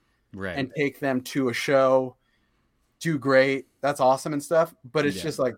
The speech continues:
Speaker 2: that's not for me. Some people really love that. They love going
Speaker 1: Right.
Speaker 2: to the show and they love doing every little thing. I'd rather take someone that's never worked out before, don't know what's going on.
Speaker 1: Mm-hmm.
Speaker 2: And like, holy shit, like, this lady has lost seventy pounds and now she's hiking with her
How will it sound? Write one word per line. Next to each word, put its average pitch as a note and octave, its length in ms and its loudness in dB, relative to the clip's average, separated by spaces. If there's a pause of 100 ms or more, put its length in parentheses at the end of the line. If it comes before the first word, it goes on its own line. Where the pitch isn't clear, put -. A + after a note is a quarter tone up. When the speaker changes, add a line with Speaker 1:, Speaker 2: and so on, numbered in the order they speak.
Speaker 2:
that's D3+ 260 2
not C#3 240 -4
for G#2 100 -10
me. A2 340 -10 (120)
Some C3+ 220 -4
people C3 280 -2
really A#2 240 -4
love A#2 260 -2
that. B2 180 2
They A2+ 100 -2
love G#2+ 180 -2
going A2+ 160 -2
Speaker 1:
Right. G2+ 80 -6
Speaker 2:
to G#2 60 -10
the - 80 -14
show C#3+ 500 4
and B2+ 80 -2
they G#2+ 80 -4
love A2+ 260 -4
doing C3 240 -2
every C3 260 -2
little B2+ 240 0
thing. C3 420 -6 (560)
I'd F3+ 160 8
rather F#3+ 240 8
take E3+ 240 -2
someone E3+ 280 0
that's C3 240 -4
never C3+ 320 2
worked B2 220 -2
out B2+ 160 2
before, C#3 460 -4 (360)
don't C#3 180 4
know C#3+ 100 2
what's C3+ 160 -2
going C3 220 0
on. B2+ 340 0 (680)
Speaker 1:
Mm-hmm. F#2+ 280 -10
Speaker 2:
And C3 220 2
like, A#2+ 360 2 (360)
holy E3+ 220 0
shit, D#3+ 300 0
like, A#2+ 200 -2
this D3 220 -4
lady C#3+ 580 -4 (960)
has C3 180 0
lost B2+ 340 6
seventy C#3 340 2
pounds D#3 440 2
and A#2+ 120 -2
now C3 320 0
she's B2 480 -4
hiking C3+ 460 -2
with A#2+ 160 -4
her A2+ 400 -4